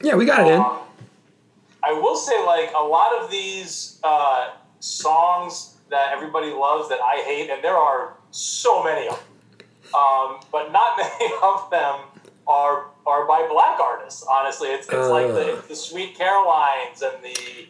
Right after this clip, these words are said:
Speaker 1: Yeah.
Speaker 2: you know, American Pie and, uh,
Speaker 1: You hate pop. You hate a lot of popular songs by white artists.
Speaker 2: Yeah, right.
Speaker 1: That's
Speaker 2: right.
Speaker 1: fair.
Speaker 2: Those I hate. In fact, I'm actually thinking about, I didn't think about this un-, until today, but you said it last week, yeah, was, like,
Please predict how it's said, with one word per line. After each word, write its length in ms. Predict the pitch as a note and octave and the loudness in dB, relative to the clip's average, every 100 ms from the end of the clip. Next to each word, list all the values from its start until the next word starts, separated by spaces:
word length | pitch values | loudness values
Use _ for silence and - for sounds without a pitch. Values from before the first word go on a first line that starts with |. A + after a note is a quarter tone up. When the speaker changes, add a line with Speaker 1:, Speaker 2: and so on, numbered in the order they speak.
| _ | _
Speaker 1:
Yeah. 200 | - - | -6 -6
Speaker 2:
you 60 | D#3+ | -2
know, 220 | C3+ C#3 | 2 2
American 400 | D3 D#3+ E3 E3 - | 2 2 2 0 -6
Pie 760 | - D#3+ D#3+ C#3+ C3 A#2+ A2+ A2+ A#2 | 2 4 4 4 2 0 -2 -6 -8
and, 80 | - _ _ - E3 | -12 _ _ -4 4
uh, 40 | |
Speaker 1:
You 180 | A3+ E4+ | 6 8
hate 220 | D#4 D#4 | 6 4
pop. 220 | B3+ B3 | 4 4
You 100 | C#4 | 4
hate 180 | C#4+ D4+ | 4 4
a 60 | C#4 | 6
lot 200 | B3 A#3+ | 4 4
of 60 | |
popular 400 | G3 A3 A3+ G#3 | 4 2 6 4
songs 480 | F3+ G3 F3 F3 D3 | 6 4 6 4 0
by 280 | - - D3+ | -4 0 4
white 260 | D3 F3 - | 6 6 4
artists. 720 | G2+ G2 - - - - - - _ - | 0 -2 -4 -6 -6 -8 -12 -20 _ -6
Speaker 2:
Yeah, 280 | E4+ - - | -4 -2 0
right. 260 | - - - - | 0 0 -2 -2
Speaker 1:
That's 140 | B3 | 2
Speaker 2:
right. 180 | - F3 | 2 0
Speaker 1:
fair. 60 | - | -2
Speaker 2:
Those 200 | F#3+ - | -4 -4
I 100 | - | -6
hate. 220 | A2+ A2+ | -8 -10
In 40 | - | -2
fact, 220 | F#3+ F#3 | 0 0
I'm 100 | F#3+ | -2
actually 260 | A#3+ - | -2 -2
thinking 260 | - G#3 G3 | -6 -4 -4
about, 180 | E3+ C#3+ C#3 | -2 0 0
I 60 | |
didn't 120 | F#3+ | -4
think 160 | G3 F#3+ | -6 -6
about 240 | E3+ E3+ | 0 0
this 200 | C3+ - | 0 -10
un-, 360 | D3+ - D#3+ D#3 | -14 -18 -16 -14
until 280 | D3+ - D3+ | -12 -6 -6
today, 200 | D3 C#3 D3+ | -4 -4 -4
but 120 | D3+ | -10
you 60 | - | -10
said 180 | C#3+ C#3+ | -6 -4
it 80 | |
last 240 | C3 C3 - | -2 -2 -4
week, 120 | D3+ | -10
yeah, 200 | D3+ D3+ D3+ | -4 -4 -4
was, 180 | - _ _ _ - | -10 _ _ _ -2
like, 160 | - | -2